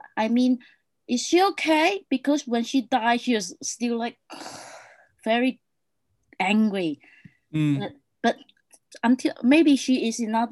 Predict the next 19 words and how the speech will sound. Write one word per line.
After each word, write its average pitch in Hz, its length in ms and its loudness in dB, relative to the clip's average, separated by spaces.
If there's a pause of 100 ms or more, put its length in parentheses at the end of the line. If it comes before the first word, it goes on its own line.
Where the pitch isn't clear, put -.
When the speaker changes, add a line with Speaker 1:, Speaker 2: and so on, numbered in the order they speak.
Speaker 1:
in 208 180 -6
another 226 340 0
form, 226 420 2
whatever, 196 640 -6
but, 180 220 -8 (100)
um, 185 420 -10
Speaker 2:
Mm. 151 300 -2 (880)
Speaker 1:
yeah, 247 120 -2
how 320 260 0
about 254 300 0 (120)
that? 254 220 2 (180)
Because 294 420 -4 (460)
I 240 120 0
think 330 600 -2
because 262 420 -4
of 220 120 -12
what, 233 360 -2 (420)
uh, 185 320 -2
she, 202 460 -10